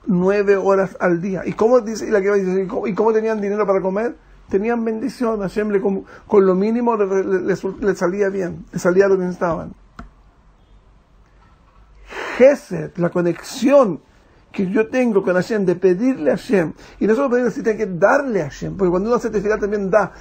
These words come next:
pero eso ya, eso ya es, ya es algo, ya una tefilá mucho más, más completa y más profunda. Hay que conocer eso, hay que estudiarlo. No es una cosa que se hace de un día para otro,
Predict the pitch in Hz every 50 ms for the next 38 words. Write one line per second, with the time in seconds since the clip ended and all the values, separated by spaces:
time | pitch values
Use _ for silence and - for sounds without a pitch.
0 | - - - - 202 190 185 190 190 - - - 214 - - 190 185 185 190 196
1 | 170 - - - - - - - - - - - - 170 175 175 175 180 165 -
2 | 180 185 185 185 185 180 165 160 170 180 180 180 185 185 180 170 175 175 160 -
3 | 175 185 175 180 185 185 - 165 175 180 175 - - - - - - - - 190
4 | 156 - - 180 170 - 190 202 214 208 220 202 175 156 135 - - 143 - 226
5 | 233 202 175 - - 190 - - - - - - - 180 175 143 - 220 226 214
6 | 202 185 - - 175 170 - 156 170 - - 180 180 196 214 220 214 180 160 160
7 | 147 - - - - - - - - - - - - - - - 180 175 185 196
8 | 202 185 202 196 190 185 180 - 185 180 175 190 180 175 175 190 180 180 175 190
9 | 208 196 - 143